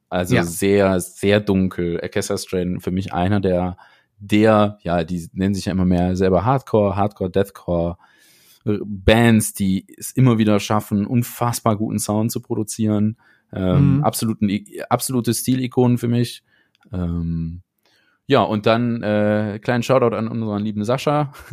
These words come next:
Speaker 1: <laughs> Mal wieder. Ähm, der hat mir die letzte Cane Hill Platte, also beziehungsweise die letzte Single gezeigt, und zwar
Speaker 2: Mhm.
Speaker 1: Power of the High. Ähm, hat einen sehr,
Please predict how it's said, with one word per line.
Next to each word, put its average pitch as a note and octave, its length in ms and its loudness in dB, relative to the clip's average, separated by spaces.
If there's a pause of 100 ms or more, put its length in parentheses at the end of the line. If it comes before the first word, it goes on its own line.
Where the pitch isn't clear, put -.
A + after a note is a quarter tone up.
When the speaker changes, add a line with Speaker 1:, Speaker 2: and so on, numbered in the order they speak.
Speaker 1:
<laughs> - 320 -20
Mal A#2+ 200 6
wieder. C#3+ 400 2 (560)
Ähm, A2 960 2
der A2+ 300 4
hat B2 220 -6
mir A2+ 220 2
die G#2+ 120 0
letzte A2+ 360 -2
Cane B2 320 0
Hill D3 180 2
Platte, E2+ 560 -4
also F#2+ 160 -2
beziehungsweise G#2 480 -2
die F#2+ 80 0
letzte G#2+ 240 -2
Single G#2 540 0
gezeigt, G2 560 -2
und A#2 100 -4
zwar C#3 280 0
Speaker 2:
Mhm. C#3 40 -6
Speaker 1:
Power C3 320 2
of A2+ 140 -2
the G#2 160 0
High. B2+ 460 0 (120)
Ähm, G#2 540 0 (480)
hat C3+ 200 -8
einen A#2 160 -2
sehr, B2+ 640 2